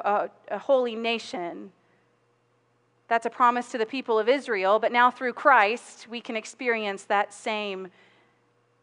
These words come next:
identity, that, that same, through Christ, we are part now of the family of God. It's an understanding of who we are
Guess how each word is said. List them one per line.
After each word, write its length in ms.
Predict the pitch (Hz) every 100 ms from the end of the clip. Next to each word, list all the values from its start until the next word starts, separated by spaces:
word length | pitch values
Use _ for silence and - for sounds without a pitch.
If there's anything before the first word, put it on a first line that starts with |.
| _
identity, 600 | 208 185 - 240 254 208 180
that, 260 | 190 190
that 220 | 190 180
same, 440 | - 233 208 202 185
through 280 | - 240 233
Christ, 480 | - 196 190 -
we 120 | 214 208
are 80 |
part 320 | 185 - 208 202
now 240 | 185 185
of 180 | 190 185
the 80 | 185
family 760 | - 196 190 185 180 175 170 _ _ -
of 140 | 175
God. 520 | 208 208 170 160 - - _ _ _ _ _ _ _
It's 160 | 233 262
an 60 |
understanding 680 | 254 247 233 - 269 254 226
of 140 | 202 185
who 220 | 262 277
we 260 | 220 240
are 520 | 214 202 165 156 185